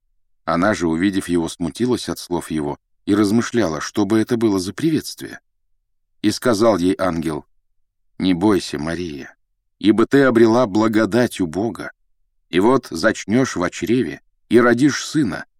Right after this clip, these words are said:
и наречёшь ему имя Иисус.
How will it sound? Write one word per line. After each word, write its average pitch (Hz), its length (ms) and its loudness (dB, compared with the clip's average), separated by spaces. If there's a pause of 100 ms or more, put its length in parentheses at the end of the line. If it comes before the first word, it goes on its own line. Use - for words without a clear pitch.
(100)
и 104 100 6
наречёшь 113 640 4
ему 95 280 0
имя 92 420 -4 (260)
Иисус. - 760 -6